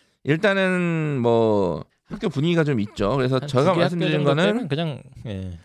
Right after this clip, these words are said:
Speaker 1: 학교 분위기에 따라서 학종을 해야 되는 학교는 학종을 하고
Speaker 2: 네.
Speaker 1: 수능을 해도 되는 학교는 수능을 하는데 그러니까 핵심은
Speaker 2: 남이 하는 대로 하자.
Speaker 1: 예, 선택하면 돼요.
Speaker 2: <laughs>
Speaker 1: 전사고 학생들은 지금 선택합니다. 그냥
Speaker 2: 예.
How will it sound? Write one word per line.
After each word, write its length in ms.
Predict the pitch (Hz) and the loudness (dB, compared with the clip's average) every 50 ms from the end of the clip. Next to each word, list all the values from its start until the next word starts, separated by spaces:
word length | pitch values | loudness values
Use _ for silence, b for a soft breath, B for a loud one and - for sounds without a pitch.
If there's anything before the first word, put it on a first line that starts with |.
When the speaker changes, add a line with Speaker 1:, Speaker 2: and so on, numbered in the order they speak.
| _ _ - | _ _ -2
Speaker 1:
학교 300 | - 277 269 - 269 247 | -2 -2 -2 0 -2 -2
분위기에 460 | - - 147 170 190 196 175 185 170 | -2 -2 -2 -2 -2 0 2 0 0
따라서 520 | 165 - 156 143 143 143 185 214 233 269 277 b b b b b | 2 2 2 2 2 2 2 2 0 0 -2 b b b b b
학종을 520 | - 262 - - - 254 240 240 233 214 | -8 -8 -6 0 0 0 2 2 2 4
해야 120 | 196 180 175 | 4 2 2
되는 260 | 165 156 156 156 151 | 0 -2 -2 0 -2
학교는 320 | 151 160 - - 170 170 | -2 -2 -2 -2 -2 -2
학종을 320 | 165 185 - 196 190 165 165 | -2 -4 -2 0 2 2 2
하고 300 | 190 175 123 95 73 - | 2 2 2 0 0 -2
Speaker 2:
네. 200 | - 87 82 80 b b b b b b b | -4 -8 -10 -12 b b b b b b b
Speaker 1:
수능을 440 | - - 262 269 269 269 247 247 247 | -4 -2 0 2 2 4 4 4 2
해도 140 | 214 214 208 | 2 2 2
되는 200 | 165 143 151 160 | 2 2 2 2
학교는 220 | 156 151 165 151 | 2 2 0 -2
수능을 340 | 151 - 214 208 208 185 165 | -2 -2 -2 0 0 2 2
하는데 200 | 185 190 180 156 | 2 2 2 0
그러니까 240 | 120 98 - - 131 | 0 -2 -2 0 -2
핵심은 580 | 127 190 - - - 214 208 226 208 123 95 - - | -2 -2 -2 -2 0 2 4 4 2 2 0 -4 -6
Speaker 2:
남이 260 | - 107 110 123 135 | -4 -2 0 0 0
하는 260 | 131 143 170 175 170 156 | 0 0 0 0 0 0
대로 180 | 143 123 120 | 0 0 0
하자. 160 | 110 123 147 | 0 0 2
Speaker 1:
예, 160 | 160 151 110 - | 2 2 2 -2
선택하면 640 | - - - 285 285 - 330 - - 269 262 247 233 170 | -2 0 0 0 2 2 0 0 2 2 2 2 2 2
돼요. 300 | 135 117 104 80 50 - - - - | 2 2 2 2 0 -4 -8 -10 -12
Speaker 2:
<laughs> 160 | - _ _ | -12 _ _
Speaker 1:
전사고 400 | - 135 147 180 214 240 240 240 | 0 0 2 2 2 2 2 2
학생들은 380 | 220 208 - 208 202 196 180 143 | 0 0 -4 -2 -2 0 0 0
지금 260 | - 151 175 208 208 | 0 0 0 0 0
선택합니다. 600 | 185 220 226 233 202 - 214 226 214 160 101 90 | -2 -2 -2 -2 -2 -2 0 0 0 -2 -2 -2
그냥 200 | 101 87 78 65 - - - | -4 -4 -6 -6 -8 -14 -20
Speaker 2:
예. 80 | 87 | -20